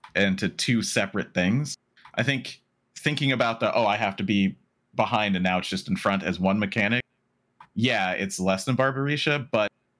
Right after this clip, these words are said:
with it on top of everything else, I feel like it's almost as rapid fire 'cause you just have to move. You have to keep moving. Like, there's, there's moments or there's portions of the E X where you don't stop moving.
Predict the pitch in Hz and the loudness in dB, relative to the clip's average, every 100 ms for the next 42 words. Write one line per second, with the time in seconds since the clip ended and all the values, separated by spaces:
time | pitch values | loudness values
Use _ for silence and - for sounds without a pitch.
0 | _ _ _ _ - 123 135 - 120 113 | _ _ _ _ -6 -2 0 2 0 2
1 | 120 120 101 110 107 104 101 110 120 - | 0 0 -2 -2 -2 0 2 2 0 -2
2 | 107 - 104 95 90 _ _ _ _ - | -4 0 2 2 0 _ _ _ _ -8
3 | 127 131 131 113 101 98 85 73 - 117 | 0 0 0 -2 0 0 0 -2 0 0
4 | 78 82 104 110 104 98 - 101 95 107 | -2 -8 -4 -2 0 -2 0 -2 -2 0
5 | 98 104 - - 87 90 90 80 98 - | 2 2 -2 -6 -6 0 -2 -2 -8 -4
6 | 101 - 101 95 - _ _ _ _ _ | -4 0 0 0 -6 _ _ _ _ _
7 | _ - 92 101 101 98 - 110 101 104 | _ -4 -2 0 0 -2 -2 0 0 2
8 | 113 117 101 - 107 95 95 92 _ - | 2 0 -2 -2 0 2 0 -2 _ -4
9 | 135 127 113 98 87 95 90 87 90 92 | -2 0 0 0 0 0 2 0 -2 -2
10 | 90 87 _ _ - - 165 180 - - | -2 -2 _ _ -10 -2 0 0 -2 -2
11 | 143 - 90 73 | -2 -2 -6 -6